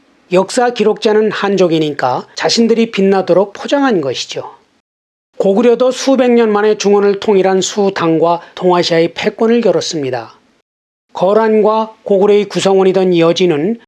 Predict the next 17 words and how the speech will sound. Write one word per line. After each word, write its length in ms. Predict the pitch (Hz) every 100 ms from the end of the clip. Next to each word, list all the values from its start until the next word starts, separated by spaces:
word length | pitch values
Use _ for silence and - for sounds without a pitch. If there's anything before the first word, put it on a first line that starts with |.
| -
화북을 400 | - 214 254 247
차지했죠. 680 | - 196 143 113 - 117 - _ _ _ _ _ _ _
선비족과 880 | - - 254 247 233 208 - 202 196
몽골, 680 | 170 185 196 160 143 247 - -
여진의 420 | 180 214 220 226
후예인 500 | 226 240 202 202 202
만주족은 760 | 151 180 165 156 147 220 269
중원 320 | - 190 202 196
전체를 500 | - 160 - 220 240
지배했고요. 640 | 214 151 123 - 113 - _ _ _ _ _ _ _
지금 380 | - 185 262 269
중국은 480 | 196 196 190 226 233
전체 480 | - - 202 - 240
인구의 380 | 190 180 196 196
구십이 560 | 175 - 233 233 170 175
퍼센트가 560 | 202 185 175 147 151
한족입니다. 880 | 175 - 220 262 220 147 127 120 117